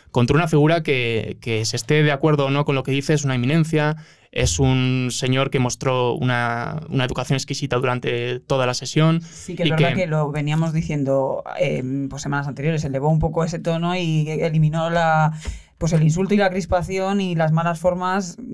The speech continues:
Speaker 2: a las que últimamente, desgraciadamente, estamos acostumbrados.
Speaker 1: De hecho, sí, hoy había una viñeta muy buena de, de, de Nieto en, en, en A B C, que, que, que era el, el Congreso de los Diputados y en el frontispicio,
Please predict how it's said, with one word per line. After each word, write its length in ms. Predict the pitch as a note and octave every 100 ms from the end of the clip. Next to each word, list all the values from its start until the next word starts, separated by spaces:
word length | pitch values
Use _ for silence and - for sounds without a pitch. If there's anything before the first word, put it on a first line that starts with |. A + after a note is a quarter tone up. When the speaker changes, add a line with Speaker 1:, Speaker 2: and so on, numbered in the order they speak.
| - C#2+
Speaker 2:
a 80 | D3+
las 160 | D3
que 140 | D3+ D3+
últimamente, 540 | D3 E3 D#3+ D#3+ D#3+
desgraciadamente, 580 | D#3+ D#3 D#3 D3+ D#3 D#3+
estamos 280 | F3+ D#3+ D#3
acostumbrados. 500 | D#3 C#3+ C#3+ F3+ D3
Speaker 1:
De 80 |
hecho, 220 | C#3+ D#3 D3+
sí, 260 | D3+ D#3 D3+
hoy 140 | C#3+
había 140 | D#3
una 100 | E3
viñeta 300 | D#3+ D#3 D#3+
muy 220 | D#3+ D3+ D3
buena 260 | D3 D3+
de, 380 | C#3+ C3 A#2+ A#2
de, 1300 | - - B2+ A#2+ A2+ A2+ A2 A2+ A#2 - D#3 - -
de 240 | - A#2 A2
Nieto 400 | B2 C3+ C3+ B2+
en, 300 | A#2+ A#2 -
en, 200 | A2+ -
en 100 | A#2
A 100 | B2+
B 80 | B2+
C, 280 | - C3+ C#3
que, 400 | B2 A#2+ D#3 D#3
que, 420 | A#2 A#2 B2 B2
que 100 | -
era 120 | B2+
el, 160 | B2+ B2
el 160 | B2 A#2
Congreso 300 | B2 C3 C#3+
de 40 |
los 80 | C3+
Diputados 440 | C3+ C3+ C#3 - - -
y 200 | C3+ B2
en 60 |
el 100 | B2
frontispicio, 760 | A#2 B2+ A#2+ A#2 D#3 D#3 C#3